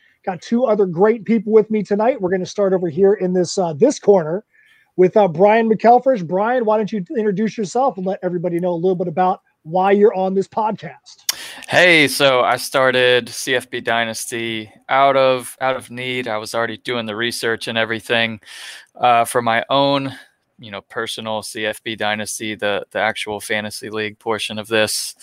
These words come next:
Speaker 2: Um, so six years ago, we started C F B Dynasty to, to kind of put that research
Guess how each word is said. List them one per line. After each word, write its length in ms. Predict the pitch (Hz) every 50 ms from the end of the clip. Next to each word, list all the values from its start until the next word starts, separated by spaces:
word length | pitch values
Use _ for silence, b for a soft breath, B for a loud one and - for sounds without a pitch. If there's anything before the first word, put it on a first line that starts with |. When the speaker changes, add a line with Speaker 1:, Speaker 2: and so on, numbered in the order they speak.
| B B B B B B B B B B _
Speaker 2:
Um, 560 | - - 117 113 113 113 110 110 110 110 107
so 280 | - - - 127 123 120
six 300 | 110 - - 127 - -
years 220 | 127 113 107 -
ago, 260 | 113 95 110 107 107 104
we 60 | 104
started 400 | 101 - - - 110 104 101 -
C 160 | - - 123
F 160 | 117 107 -
B 100 | - 117
Dynasty 540 | 104 107 107 110 104 101 - - - 117 104
to, 380 | - - 120 110 101 98 98 -
to 100 | - - -
kind 160 | - 107 101
of 100 | - -
put 220 | - 131 123 -
that 260 | - 117 110 107 - -
research 800 | 107 110 110 110 - - - 113 104 95 90 - - - -